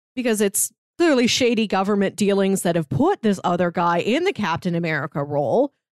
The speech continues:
But I said, "I don't know who this man himself is. He may just be an innocent guy who's in the wrong place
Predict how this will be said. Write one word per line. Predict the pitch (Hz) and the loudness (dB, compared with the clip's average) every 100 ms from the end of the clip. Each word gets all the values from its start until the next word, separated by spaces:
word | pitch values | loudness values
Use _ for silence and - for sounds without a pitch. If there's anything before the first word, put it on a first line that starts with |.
| - | -4
But | |
I | 196 | -4
said, | 180 196 | 0 0
"I | 226 | 0
don't | 311 269 | 0 0
know | 254 | 2
who | 247 | 2
this | 233 247 | 0 0
man | 214 226 240 220 | 0 0 0 0
himself | 202 190 - 208 185 - | 0 0 0 -2 -2 -6
is. | 165 - - - | -8 -6 -10 -4
He | 226 | -2
may | 240 277 | 0 0
just | 262 262 | -2 -6
be | - 240 | -4 -2
an | 208 202 | -2 0
innocent | 220 240 233 202 | 0 0 0 -2
guy | 214 202 208 | 0 0 0
who's | 196 180 - | -2 -4 -2
in | 202 | -2
the | 220 | 0
wrong | 196 202 202 | 0 0 0
place | 196 190 185 175 - | -2 -2 -2 -2 -6